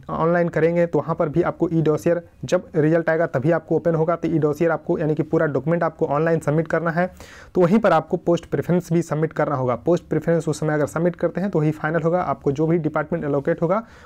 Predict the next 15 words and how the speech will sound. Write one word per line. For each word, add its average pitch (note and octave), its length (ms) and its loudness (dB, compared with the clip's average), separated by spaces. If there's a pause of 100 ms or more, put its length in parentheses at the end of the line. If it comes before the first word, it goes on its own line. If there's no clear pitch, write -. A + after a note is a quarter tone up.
(120)
वही D3+ 140 4
आपका E3 260 -2 (100)
फाइनल D3+ 320 -2
होगा। B2 160 0
तो - 100 -6
पोस्ट F3 260 -2
प्रेफरेंस E3 580 -2
आपको F3+ 320 -2 (280)
अपने D#3+ 240 0
हिसाब D#3 220 0
से - 140 0
इसको D3+ 200 0
सबमिट D#3+ 280 -2
करना E3 240 0
है। G#3+ 160 0